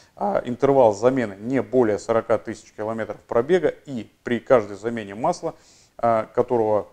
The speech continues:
при частичной замене, а иную вы, пожалуй, в условиях неполного разбора коробки и без демонтажа гидротрансформатора и не выполните,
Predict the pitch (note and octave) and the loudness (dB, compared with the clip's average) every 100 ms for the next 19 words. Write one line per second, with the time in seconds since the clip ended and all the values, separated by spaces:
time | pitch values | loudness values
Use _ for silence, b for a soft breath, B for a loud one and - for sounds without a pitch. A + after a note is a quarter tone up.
0 | _ - A2+ - B2 - C3 - G#2+ F#2+ | _ -10 -10 -10 -16 -14 -16 -14 -14 -8
1 | A#2 A#2 G2+ - G#2 G2+ A2+ A2+ G#2+ G#2+ | -6 -6 -8 -4 -4 -2 -6 -6 -6 -8
2 | G#2 G#2+ A2 G#2 G2 - _ G#2+ G#2+ A#2 | -4 -2 0 -2 -6 -12 _ -18 -14 -4
3 | A2+ G#2+ - b b b _ B2+ B2+ C#3 | -2 0 -4 b b b _ 0 0 2
4 | B2 G#2+ G#2 G#2+ A2 A#2 A2 F#2+ A#2 A2+ | 0 0 0 0 0 0 -2 0 0 0
5 | - A2 - A2+ G#2 A2+ A2+ G2+ A2 G#2 | -2 -14 -14 -12 -12 -2 -2 -2 -8 -2
6 | A#2+ A2 G#2 G#2+ G#2 - G#2 - A#2 G#2+ | 0 0 -4 -8 -12 -12 -8 -4 -2 -2
7 | - F#3+ F#2+ A#2+ A#2+ G#2+ G2+ G2 - | -4 -8 -6 -6 -6 -6 -8 -10 -16